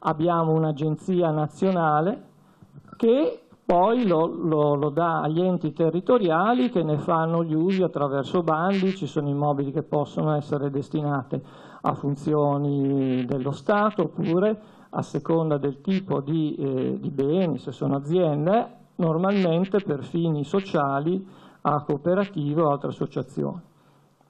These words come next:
Questa legislazione è molto avanzata, all'estero ce la invidiano. Ultimamente <clears throat>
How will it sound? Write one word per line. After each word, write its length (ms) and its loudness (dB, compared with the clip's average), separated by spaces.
Questa 420 2
legislazione 1500 2
è 160 0
molto 420 2
avanzata, 920 0
all'estero 760 4
ce 160 0
la 60 4
invidiano. 560 0
Ultimamente 960 2
<clears throat> 360 -4